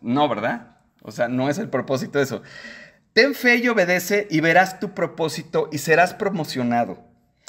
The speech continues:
José perdonó, lloró, creyó y entendió su proceso. Él tenía un llamado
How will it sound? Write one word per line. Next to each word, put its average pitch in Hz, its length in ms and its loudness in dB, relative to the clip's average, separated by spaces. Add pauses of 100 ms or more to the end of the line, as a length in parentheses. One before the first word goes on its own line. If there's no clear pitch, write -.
(140)
José 175 420 0
perdonó, 185 1000 0 (360)
lloró, 156 920 2 (340)
creyó 165 600 0 (680)
y 143 140 0
entendió 151 460 0
su 170 200 -8
proceso. - 460 -8 (1500)
Él 180 180 4
tenía 214 240 6
un 208 100 4
llamado 196 580 6